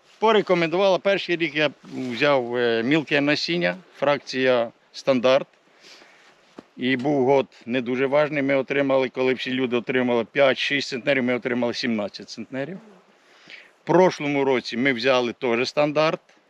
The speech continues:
ми отримали по сорок центнерів. Ну, ми сіяли з добривами, а цей рік, так як ви всі знаєте, добрива дуже дорогі, ми купити не маємо за що,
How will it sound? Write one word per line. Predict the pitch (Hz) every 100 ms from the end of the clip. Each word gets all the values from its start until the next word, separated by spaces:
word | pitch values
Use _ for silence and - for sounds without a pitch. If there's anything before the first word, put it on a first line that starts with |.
| _ - _ _ _ _ _ _ _ - - -
ми | 113
отримали | 127 131 131 127 127
по | 113 120
сорок | - 98 95
центнерів. | - 98 104 98 98
Ну, | 107 117
ми | 123 123 117
сіяли | - 127 110 107 101
з |
добривами, | 92 139 151 170 160 160 165 - -
а | 120 117
цей | - 139 127
рік, | 135 113
так | 127 110
як | 117
ви | 113
всі | 113 -
знаєте, | 107 120 110 95 113 104 _ - - - _ _ _ _ _ _ _ _ _ _ _ _ _
добрива | 123 160 139 139 135
дуже | 120 147 135
дорогі, | 123 131 131 131 151 180 190 - - -
ми | 131 143
купити | - 127 127 110 120
не | 120
маємо | 131 165 175
за | 156 165
що, | - 170 175